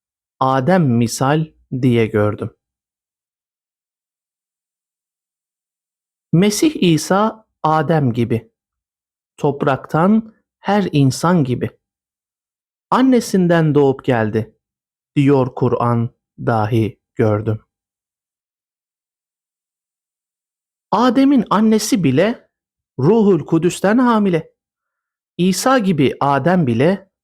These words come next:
anasından doğdu gördüm. Önce yarattık bir dişi.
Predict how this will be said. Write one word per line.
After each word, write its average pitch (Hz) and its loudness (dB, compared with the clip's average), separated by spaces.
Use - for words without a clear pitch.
anasından 156 0
doğdu 120 0
gördüm. 110 -4
Önce 185 2
yarattık 147 -2
bir 143 0
dişi. 123 -4